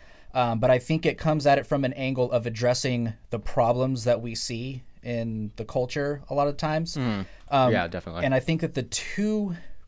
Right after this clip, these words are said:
Speaker 1: core issues with that is the problem of consumerism, um,
Speaker 2: Mm.
Speaker 1: like you said, and then also the demasculinization of men. Um, and both of these problems manifest themselves into the narrator, and then Tyler Durden comes along,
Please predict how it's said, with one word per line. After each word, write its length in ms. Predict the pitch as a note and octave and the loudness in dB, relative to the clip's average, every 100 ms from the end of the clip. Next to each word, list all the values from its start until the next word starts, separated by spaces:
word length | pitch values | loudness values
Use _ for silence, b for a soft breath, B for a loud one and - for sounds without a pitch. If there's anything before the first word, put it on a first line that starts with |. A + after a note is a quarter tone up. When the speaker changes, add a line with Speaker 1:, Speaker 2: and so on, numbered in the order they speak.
| - | -10
Speaker 1:
core 360 | - E3+ E3+ | -2 2 2
issues 500 | D#3 D3 - D3 C#3+ | 2 -4 -4 -2 -2
with 160 | C#3+ C#3+ | -2 0
that 300 | D3 D3 - | 4 4 2
is 420 | C3 B2+ A2+ - - - | -2 -2 -4 -10 -12 -8
the 120 | B2 | -6
problem 300 | - C#3 C#3 | 4 4 6
of 120 | A#2+ | 2
consumerism, 800 | - B2+ - D3+ D3+ D3+ D#3+ E3 b b b b b | -2 -2 0 2 2 2 0 -2 b b b b b
um, 280 | - C3 B2 | 6 6 6
Speaker 2:
Mm. 20 | |
Speaker 1:
like 160 | B2+ B2+ | 2 0
you 80 | D3 | 0
said, 400 | - B2 A#2+ - | 4 4 4 2
and 180 | C3+ B2+ | 0 2
then 120 | B2 | 4
also 280 | B2 B2+ C3 | 4 4 2
the 120 | B2 | 0
demasculinization 1160 | A#2+ C#3 B2+ B2+ - C3+ B2+ A#2+ A#2+ A#2 - A2+ | 0 0 2 0 -2 -2 0 0 0 -2 -4 -4
of 240 | A2+ G#2+ | -4 -4
men. 500 | A2+ C#3 C3 G2+ B2 B B B B B | -2 0 0 0 -4 B B B B B
Um, 340 | C#3 A#2+ A#2 A#2 | 0 2 2 0
and 180 | B2 A#2 | 0 4
both 220 | C3+ C#3+ | 4 4
of 80 | C#3+ | 0
these 140 | C#3 | 0
problems 360 | - C3+ C3+ A#2 | 4 4 4 2
manifest 540 | B2+ B2+ - B2 B2 | 0 0 2 2 2
themselves 520 | B2+ B2 B2+ A#2 A2+ | -4 -2 2 2 2
into 300 | - A#2 B2 | -4 -4 -2
the 100 | A2+ | -2
narrator, 680 | A#2 D#3 E3+ A#2+ A#2 A2 B2 B2 | 2 4 4 2 0 -2 -4 -4
and 160 | C3 B2 | -2 0
then 120 | A#2 | -2
Tyler 380 | G#2+ C3+ B2+ A2+ | 0 2 4 2
Durden 300 | G#2 E3 F3 | 2 0 0
comes 260 | E3 C3 A2+ | 0 0 0
along, 440 | A2+ G#2 G2+ A#2 | -2 -2 -4 -6